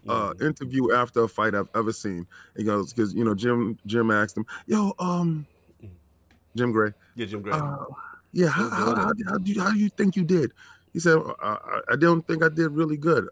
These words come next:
Speaker 1: Um, I did twelve rounds. I wanted to knock out. I
Speaker 2: Mm-hmm.
Speaker 1: couldn't get it." Uh, he said, "Maybe this, because this camp was like a weight loss camp, and I wasn't really training."
Speaker 2: Oh, no.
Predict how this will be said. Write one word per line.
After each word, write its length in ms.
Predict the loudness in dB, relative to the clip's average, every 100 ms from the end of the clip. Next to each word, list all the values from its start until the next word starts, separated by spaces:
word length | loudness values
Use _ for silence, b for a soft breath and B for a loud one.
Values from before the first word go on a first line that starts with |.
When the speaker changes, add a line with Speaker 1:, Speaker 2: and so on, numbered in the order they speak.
| -6
Speaker 1:
Um, 300 | -4 -2 -2
I 80 | -2
did 240 | 0 -2
twelve 340 | 0 0 0 -2
rounds. 380 | 0 0 0 -4
I 100 | -4
wanted 300 | -2 -2 -2
to 80 |
knock 360 | 0 0 -2 -2
out. 280 | -2 -2 -4 -12
I 40 | -12
Speaker 2:
Mm-hmm. 260 | -8 -6
Speaker 1:
couldn't 320 | -2 0 0 0
get 220 | 2 4
it." 160 | 2 0 _ B B B
Uh, 120 | -6
he 120 | -4
said, 240 | -2 0 0
"Maybe 360 | 2 0 0
this, 240 | 0 -2 -4 -8
because 280 | -4 -2 0
this 180 | -2 -2
camp 300 | 0 0 0
was 120 | 0
like 160 | 0
a 60 | 2
weight 260 | 2 2 2
loss 240 | 0 0
camp, 280 | -2 -2 -2
and 80 | -4
I 40 |
wasn't 280 | -2 -2 -2
really 460 | 0 4 4 4 0 -4
training." 480 | -6 0 2 0 -2
Speaker 2:
Oh, 20 |
no. 840 | -6 -12 -12 -6 -4 -4 -6 -10 -16